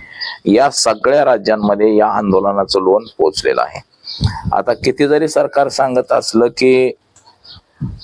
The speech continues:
याच्यामध्ये घोळ झाला नाही किंवा निवडणूक आयोगाने किती जरी आरोपांचा इन्कार केलेला असला, तरी त्याला पुरावे म्हणून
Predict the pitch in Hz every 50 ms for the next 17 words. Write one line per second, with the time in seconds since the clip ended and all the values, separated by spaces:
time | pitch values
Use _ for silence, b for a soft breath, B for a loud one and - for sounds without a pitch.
0 | - - 110 113 113 - 120 117 120 117 110 113 110 104 110 110 110 107 107 104
1 | 101 101 98 95 95 95 98 95 - 101 101 104 104 107 110 113 113 113 117 117
2 | 110 - 113 113 113 113 113 113 113 113 107 - 113 110 - 113 117 123 123 123
3 | 120 117 110 110 113 113 - - 117 110 110 107 113 110 113 107 104 98 - 117
4 | 127 120 - - 104 98 98 95 95 87 87 - - - 90 87 90 90 - -
5 | 117 123 131 131 - - 113 110 107 107 110 107 - _ - 110 107 117 123 131
6 | 135 131 120 104 95 92 90 92 92 95 95